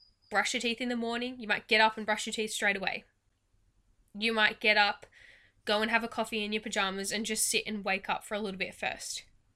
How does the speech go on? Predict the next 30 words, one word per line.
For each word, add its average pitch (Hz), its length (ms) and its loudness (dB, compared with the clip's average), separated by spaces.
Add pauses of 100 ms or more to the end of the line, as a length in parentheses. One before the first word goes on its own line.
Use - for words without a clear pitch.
(800)
So - 140 0
there's 226 180 0
already 214 260 0
gonna 359 180 0
be 330 120 2
things 220 300 -2
that - 160 2
you 208 160 -4
do 190 460 0 (440)
that 208 200 4
you 214 180 -4
can 208 260 -4
then 196 320 4
stack - 680 0 (120)
a 220 80 2
habit 196 480 -2
onto, - 440 -10 (340)
which 220 220 -2
is 214 160 -2
what, 196 320 -2
um, 202 720 -2 (100)
is 240 140 2
spoken 202 300 2
about 202 200 0
in 196 140 -6
the 196 80 -4
book 185 200 -8
Atomic 202 380 -10
Habits. - 500 -8
So - 260 -10